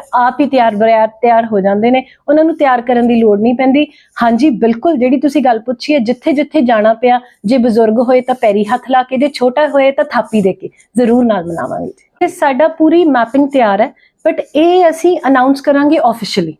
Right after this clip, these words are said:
ਜੋ ਵੀ ਸਾਡਾ ਅਸੀਂ ਮੈਕ-, ਮੈਪਿੰਗ ਕਰੀ ਬੈਠੇ ਹਾਂ, ਅਸੀਂ ਮੈਨੀਫੈਸਟੋ ਇੱਕ ਤਾਂ ਸਰਕਾਰ, ਅਹ, ਸਾਡੀ ਪਾਰਟੀ ਦਾ ਲੈ ਕੇ ਚੱਲਾਂਗੇ ਹੀ, ਪਰ ਜੋ ਅਸੀਂ ਦੋਨੋਂ ਜੀ ਚਾਹੁੰਦੇ ਹਾਂ ਕਿ ਸੰਗਰੂਰ ਹਲਕੇ ਦੀਆਂ ਕਮੀਆਂ ਜਿਹੜੀਆਂ, ਜਿਹੜੀਆਂ ਸਾਨੂੰ ਮਹਿਸੂਸ ਹੋ ਰਹੀਆਂ ਨੇ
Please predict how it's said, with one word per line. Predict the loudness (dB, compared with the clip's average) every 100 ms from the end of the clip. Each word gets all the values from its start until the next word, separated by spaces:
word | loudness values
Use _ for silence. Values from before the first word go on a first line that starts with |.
| _ _ _ -2
ਜੋ | 0 2
ਵੀ | 0
ਸਾਡਾ | 0 -2 0 0 0 -2
ਅਸੀਂ | 0 0
ਮੈਕ-, | 0 -2 -2
ਮੈਪਿੰਗ | 0 0 -2 -2
ਕਰੀ | 0 0
ਬੈਠੇ | -2 -2 -2
ਹਾਂ, |
ਅਸੀਂ | 0 2
ਮੈਨੀਫੈਸਟੋ | 2 0 -2 -4 -2 -4
ਇੱਕ | -2 -4
ਤਾਂ | -2
ਸਰਕਾਰ, | -2 0 0 0
ਅਹ, | 2 2
ਸਾਡੀ | 0 -2 -2
ਪਾਰਟੀ | -2 -2 0
ਦਾ | 0
ਲੈ | 0 0
ਕੇ | -2
ਚੱਲਾਂਗੇ | -2 0 0 2
ਹੀ, | 0 -4 _ _ -4
ਪਰ | -2
ਜੋ | 0 0 0 0
ਅਸੀਂ | -2 0 2
ਦੋਨੋਂ | 2 2 2
ਜੀ | 2 0 0 -6 _
ਚਾਹੁੰਦੇ | -2 0 2 2
ਹਾਂ | 0
ਕਿ | -2
ਸੰਗਰੂਰ | -2 0 2 2 2
ਹਲਕੇ | -2 -2 -2
ਦੀਆਂ | 0 0
ਕਮੀਆਂ | 0 0 2 2
ਜਿਹੜੀਆਂ, | 2 2 2
ਜਿਹੜੀਆਂ | 2 0
ਸਾਨੂੰ | 0 -2 0 2
ਮਹਿਸੂਸ | 0 -2 -2 0
ਹੋ |
ਰਹੀਆਂ | 0 2 2
ਨੇ | -2